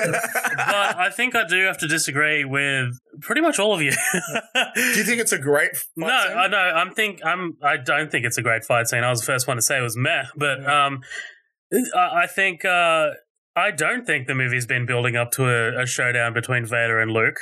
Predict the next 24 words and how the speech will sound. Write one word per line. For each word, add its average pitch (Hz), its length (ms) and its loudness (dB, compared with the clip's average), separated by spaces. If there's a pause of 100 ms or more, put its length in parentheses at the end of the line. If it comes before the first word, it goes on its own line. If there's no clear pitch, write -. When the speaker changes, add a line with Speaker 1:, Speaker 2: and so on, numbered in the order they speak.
(160)
Speaker 3:
Uh, 131 60 -2
I 131 440 2
think 160 280 -2
there 143 100 -2
was 127 160 -2
just 131 300 0
literally 139 380 0
one 127 300 2
line 120 460 0
where 117 160 4
it 117 40 4
was 117 140 0
like, 123 220 0 (320)
"Oh, 123 220 4
your, 123 420 2
your 127 180 2
father 127 360 2
betrayed," 120 520 0
uh, 107 360 4 (120)
you 135 120 -2
know, 107 280 0
whatever. 139 460 -2
Like, 135 240 0
that, 143 180 0